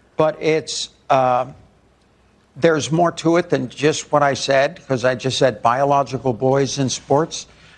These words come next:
There's more to it than that. And I, I think in the future I will explain more of that.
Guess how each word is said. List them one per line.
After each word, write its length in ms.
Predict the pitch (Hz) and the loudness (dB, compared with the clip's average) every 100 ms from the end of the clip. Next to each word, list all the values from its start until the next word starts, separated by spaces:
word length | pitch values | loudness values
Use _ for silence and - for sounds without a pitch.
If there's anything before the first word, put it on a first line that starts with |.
| _ | _
There's 180 | - 202 | 2 4
more 200 | 214 226 | 4 2
to 180 | - 160 | 2 0
it 80 | 131 | 0
than 120 | 127 | -4
that. 200 | 110 113 | -6 -4
And 140 | 160 | -2
I, 160 | 185 196 | 0 2
I 60 | 180 | 2
think 200 | 214 185 | 2 2
in 60 | |
the 80 | 160 | 0
future 480 | - 175 165 175 165 | 2 0 0 -2 -2
I 180 | 151 147 | 0 0
will 160 | 147 | 0
explain 540 | 139 - - - 147 143 | -2 -4 -2 0 0 0
more 260 | 139 147 | 2 2
of 140 | 156 147 | 0 -2
that. 280 | 160 196 | 0 -2